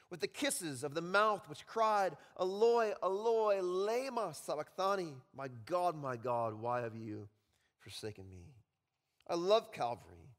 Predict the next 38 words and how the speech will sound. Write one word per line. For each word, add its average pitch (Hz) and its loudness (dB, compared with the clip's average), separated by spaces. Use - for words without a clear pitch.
the 156 -8
scene 240 -6
of 147 -4
woe, 175 0
but 233 0
I 240 4
love 240 0
Christ 208 -2
better, 190 0
the 170 0
great 208 4
object 220 4
of 175 -4
that 175 -2
agony, 147 -4
and 175 -4
even 254 -4
his 165 -4
cross 165 0
and 165 -8
all 277 6
his 262 0
sufferings, 160 -6
dear 277 -4
though 240 6
these 196 -8
must 196 -4
ever 294 0
be 226 -8
to 196 -6
the 180 -4
Christian 160 -6
mind, 131 -6
only 151 -6
occupying 117 -6
a 98 -12
second 135 -14
place. - -20